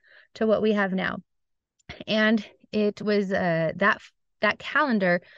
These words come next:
was the basis of what was used by the Greeks and the Romans. So the Egyptians came up with that calendar, and it kind of led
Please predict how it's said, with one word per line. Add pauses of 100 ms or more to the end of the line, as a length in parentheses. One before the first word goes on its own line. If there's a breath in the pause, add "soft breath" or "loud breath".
(280 loud breath)
was
the
basis
of
what (400)
was
used
by
the
Greeks
and
the
Romans.
So
the
Egyptians
came
up
with
that
calendar, (540 loud breath)
and
it
kind
of
led